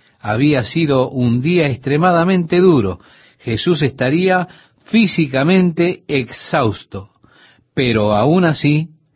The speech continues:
él fue hacia un monte solo a orar. ¿O qué importancia tenía la oración en la vida de Jesús, estimado oyente? Ahora, si él, siendo el Hijo de Dios,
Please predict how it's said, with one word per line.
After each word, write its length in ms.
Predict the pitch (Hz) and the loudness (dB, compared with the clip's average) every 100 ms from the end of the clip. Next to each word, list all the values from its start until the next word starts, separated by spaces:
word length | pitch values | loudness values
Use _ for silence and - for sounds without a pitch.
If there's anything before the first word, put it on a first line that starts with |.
| _ _ _ _ | _ _ _ _
él 280 | 143 135 120 | -4 0 -2
fue 340 | - 147 143 | -2 0 0
hacia 320 | 127 107 127 113 | -2 -2 -4 -2
un 300 | 110 110 117 | -2 -4 0
monte 560 | 156 190 180 165 131 | 2 2 0 -2 -4
solo 600 | - 147 131 123 127 139 - _ _ _ - | -2 -2 0 0 0 -2 -12 _ _ _ -8
a 200 | 120 107 | -2 0
orar. 560 | 107 104 101 90 87 - _ _ _ _ _ _ _ _ | 0 -2 -4 -6 -10 -20 _ _ _ _ _ _ _ _
¿O 240 | 101 95 | -12 -10
qué 200 | - 170 | -4 0
importancia 1120 | 180 156 135 120 110 170 190 190 170 165 135 - | 0 0 0 -2 -2 0 2 2 0 0 0 0
tenía 400 | 120 165 185 139 | -2 0 0 2
la 160 | 120 | 0
oración 720 | 110 104 104 - 226 226 208 - - - _ | 0 -2 -4 0 2 2 0 -6 -20 -20 _
en 260 | 143 123 117 | -2 0 2
la 200 | 110 110 | 0 0
vida 340 | 160 190 165 | 0 2 2
de 100 | 160 | 2
Jesús, 500 | - 151 - 160 - | 0 -4 -2 -2 -2
estimado 460 | 101 - 110 113 107 | -10 -8 -6 -6 -6
oyente? 600 | 104 104 87 87 98 - _ _ _ _ _ _ | -6 -8 -10 -14 -20 -20 _ _ _ _ _ _
Ahora, 500 | 131 143 175 147 98 - - - - | -2 2 2 2 -2 -6 -20 -20 -20
si 340 | - - 117 160 | -12 -4 0 0
él, 300 | 160 113 92 | 0 -2 -4
siendo 500 | - 147 170 185 165 | -4 0 2 2 2
el 120 | 156 | 2
Hijo 260 | 175 - 151 | 0 2 2
de 140 | 151 | 2
Dios, 440 | 175 123 98 - | 2 0 -2 -6